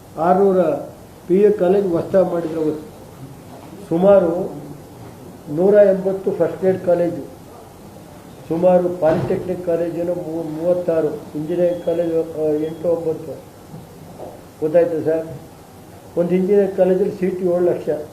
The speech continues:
ಪ್ರೈವೇಟಲ್ಲಿ, ನಾನೇ ಮಸಳೆ ಹೊಸೂರಲ್ಲಿ ಮಾಡಿದ್ದೀನಿ. ಇವತ್ತು ರಾಜ್ಯದಲ್ಲಿ ಹದಿನೆಂಟು ಇಂಜಿನಿಯರಿಂಗ್ ಕಾಲೇಜಲ್ಲಿ ನಂಬರ್ ಒನ್ ಇದೆ ಮಸಳೆ ಹೊಸೂರು. ದೇವೇಗೌಡರು ಹುಟ್ಟೂರಲ್ಲಿ ಒಂದು ಮಾಡಿದ್ದಾರೆ, ತಿಪ್ಪೇಸ್ವಾಮಿಯವರೇ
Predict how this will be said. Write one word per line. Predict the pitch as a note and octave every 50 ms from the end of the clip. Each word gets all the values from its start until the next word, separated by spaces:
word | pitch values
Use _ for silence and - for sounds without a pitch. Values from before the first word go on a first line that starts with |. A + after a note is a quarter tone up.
| - - - - - - - - - - - - - - - - -
ಪ್ರೈವೇಟಲ್ಲಿ, | - D#3 E3+ F3 E3+ - E3 D#3 D3 C#3 - - - - D3+
ನಾನೇ | D#3+ E3+ F#3
ಮಸಳೆ | F3+ - E3+ D#3 - D#3+ E3+ E3+
ಹೊಸೂರಲ್ಲಿ | D#3 D#3 E3+ E3+ E3 D#3+ D#3+
ಮಾಡಿದ್ದೀನಿ. | E3 D#3 D#3 D#3 D3+ C#3 B2+ B2+ - - - - - - - - - - - - - - - - - - -
ಇವತ್ತು | D3+ E3 F3 F#3 F#3 F#3 - F#3 F3+ - - - C3+
ರಾಜ್ಯದಲ್ಲಿ | D3+ E3+ F3 - G3 F#3 F3
ಹದಿನೆಂಟು | D#3 - - F3 F#3 F3+ - F3+
ಇಂಜಿನಿಯರಿಂಗ್ | E3+ E3+ F3+ F3 E3+ E3+ E3 E3 -
ಕಾಲೇಜಲ್ಲಿ | D#3+ D#3 D#3 D3+ C#3 D3 D3 D3+ D3+ F3 G3 G#3+ - - - - - - - - - - - D3+
ನಂಬರ್ | D#3 D#3+ E3+ F3+ F3
ಒನ್ | D3+ D#3 D#3+ E3+ E3+
ಇದೆ | E3+ E3 D3 C3+ A2+ - - - - - - - - C#3+
ಮಸಳೆ | C#3+ C#3+ D3+ D#3+
ಹೊಸೂರು. | D#3 D3 D3+ D3 C3+ A2+ A2+ - - - - - - - - - B2+
ದೇವೇಗೌಡರು | D#3 E3+ F3 E3+ E3+ E3 E3+
ಹುಟ್ಟೂರಲ್ಲಿ | D#3 D3 D#3 D3+ D#3+ F#3 F3 E3 E3 D#3+ D#3
ಒಂದು | D#3 D#3 D#3
ಮಾಡಿದ್ದಾರೆ, | D3+ D3 D3 D3+ D3+ D3+ C#3+ -
ತಿಪ್ಪೇಸ್ವಾಮಿಯವರೇ | - C#3 - E3+ E3 D3 D#3 D#3 D3+ D3+ D#3 D#3 D#3+ D3+